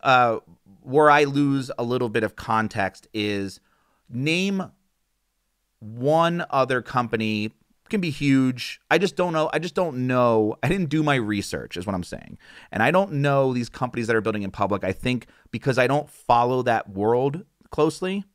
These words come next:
Um, would, would, s-, you know, so, so, so if you had one off the top of your head, it's like,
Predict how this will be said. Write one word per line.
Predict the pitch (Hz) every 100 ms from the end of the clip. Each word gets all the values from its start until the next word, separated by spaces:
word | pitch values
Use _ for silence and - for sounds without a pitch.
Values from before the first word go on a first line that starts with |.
| _ _ _ _ _ _ _ -
Um, | 113 110 107 104 104 - _ _ _ _ _ _ _ _ _ _ -
would, | 151 185 143
would, | 170
s-, | 135 - _
you | -
know, | 123 104
so, | 131 -
so, | 160 143
so | 135 143
if | 135
you | 180
had | 185 147
one | 156 151
off | 143
the |
top | 131 123 123
of |
your | 113
head, | 117 104
it's | 87
like, | 98